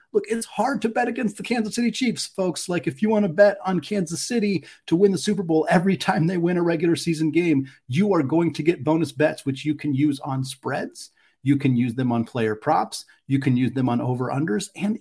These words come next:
even more. So visit fanduel dot com slash locked on and start earning bonus bets with America's number one sportsbook.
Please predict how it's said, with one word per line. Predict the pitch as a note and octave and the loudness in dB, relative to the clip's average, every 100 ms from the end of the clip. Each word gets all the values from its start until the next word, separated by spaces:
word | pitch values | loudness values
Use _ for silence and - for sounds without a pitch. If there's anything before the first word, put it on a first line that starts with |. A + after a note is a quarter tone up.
| - | -2
even | G3 F#3+ G#3+ F#3+ | -2 0 0 0
more. | C#3 G3+ G3+ - _ _ _ _ - | 0 0 -2 -8 _ _ _ _ 0
So | E3 | 2
visit | G#3+ A#3+ | 2 0
fanduel | - G3 G3 G#3 | -2 0 2 4
dot | D#3 F3+ | 4 2
com | - E3 | 0 -2
slash | C3+ - D#3 E3 | -2 2 2 2
locked | D3 D3 C#3+ | 2 0 2
on | C#3 B2+ | 0 0
and | A2+ | -2
start | - E3 F3+ - | -4 -4 -2 0
earning | D#3+ D#3 | 2 2
bonus | C3 C#3 C#3 | 2 2 0
bets | C3+ B2 B2+ | -2 -6 -6
with | C3 | -6
America's | B2 C3+ D3+ E3 B2+ | -2 0 -2 -4 -4
number | B2+ B2+ C3+ | -2 2 2
one | B2 A#2+ | 0 -2
sportsbook. | A#2 - A#2 A2+ - - _ | -4 -6 -8 -8 -14 -20 _